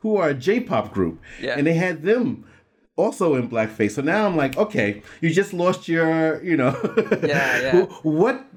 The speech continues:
Speaker 1: what do these J-pop girls have to do with black music, black so-, you know, black culture, and your respect for black people? Well, what, what happened? Why are you
Speaker 2: It's
Speaker 1: putting them in
Speaker 2: crossed the line
Speaker 1: blackface?"
Speaker 2: into just straight up
Speaker 1: Yeah.
Speaker 2: gimmick, right?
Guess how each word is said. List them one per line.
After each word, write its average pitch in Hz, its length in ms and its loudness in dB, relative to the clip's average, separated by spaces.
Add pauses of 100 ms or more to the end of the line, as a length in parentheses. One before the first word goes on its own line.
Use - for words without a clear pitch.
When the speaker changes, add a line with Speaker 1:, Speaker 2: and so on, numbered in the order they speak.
Speaker 1:
what 240 320 -2
do 233 100 2
these 196 280 0
J-pop 175 540 -2
girls 160 280 0
have 160 240 -2
to 156 80 0
do 160 200 4
with 151 200 0
black 160 280 0
music, 156 320 0
black 143 240 -2
so-, 160 320 0
you 175 120 -4
know, 135 160 2
black 151 280 -2
culture, 160 540 0
and 143 160 -4
your 151 140 4
respect 151 400 -2
for 147 80 -4
black 156 260 0
people? 247 380 0 (340)
Well, 147 140 0
what, 151 260 0
what 170 180 0
happened? 170 420 0
Why 143 180 0
are - 20 4
you 156 140 2
Speaker 2:
It's 160 80 -2
Speaker 1:
putting 180 160 0
them 156 80 4
in 143 80 4
Speaker 2:
crossed 127 100 0
the 120 120 4
line 117 200 2
Speaker 1:
blackface?" 101 120 0
Speaker 2:
into 110 120 -8
just 107 300 -12
straight 113 360 -4
up 95 160 -10
Speaker 1:
Yeah. 123 140 2
Speaker 2:
gimmick, 104 320 -8
right? 110 240 -6